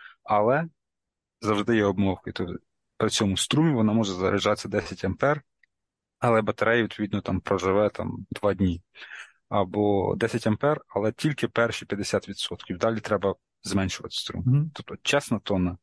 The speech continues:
Speaker 1: так як вона.
Speaker 2: Ну, чесна тонна, звичайно.
Speaker 1: Мгм.
Speaker 2: Е, звичайно, форма магніта залежить. Тобто це має бути пластина, магнітна пластина, ж, ну, щоб вона перелягала краще.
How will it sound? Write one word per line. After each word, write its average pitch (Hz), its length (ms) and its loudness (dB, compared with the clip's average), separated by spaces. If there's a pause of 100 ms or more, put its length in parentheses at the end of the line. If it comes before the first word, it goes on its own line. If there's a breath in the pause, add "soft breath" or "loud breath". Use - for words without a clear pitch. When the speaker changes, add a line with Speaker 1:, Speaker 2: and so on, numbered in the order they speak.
(360)
Speaker 1:
так - 200 -4
як 95 100 -6 (100)
вона. 92 340 -4 (1000)
Speaker 2:
Ну, 202 80 2
чесна 277 280 2
тонна, 135 340 2
звичайно. 139 560 0
Speaker 1:
Мгм. 107 180 -8
Speaker 2:
Е, 180 300 4
звичайно, 196 400 4
форма 185 320 0
магніта 135 840 2
залежить. 131 540 2
Тобто 135 320 0
це 151 140 -2
має 151 220 4
бути 139 220 0
пластина, 135 540 0
магнітна 123 460 0
пластина, 131 500 2
ж, 127 140 -6
ну, 143 140 2
щоб 127 180 -4
вона 123 380 2
перелягала 131 640 2
краще. 120 480 -2